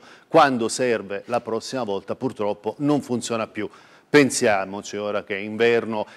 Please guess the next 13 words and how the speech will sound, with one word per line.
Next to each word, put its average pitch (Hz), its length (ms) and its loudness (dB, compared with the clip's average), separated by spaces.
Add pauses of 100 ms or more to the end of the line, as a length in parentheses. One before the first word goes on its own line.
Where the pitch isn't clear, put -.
e 110 140 -4
che 117 360 -2
probabilmente 101 760 -2
il 95 80 -4
nostro 113 360 -6
medico, 107 600 -6
solo 120 460 4
se 127 160 0
serve, 101 460 -4
ci 110 160 -4
prescriverà 107 680 -4
gli 107 100 -6
antibiotici. 101 840 -6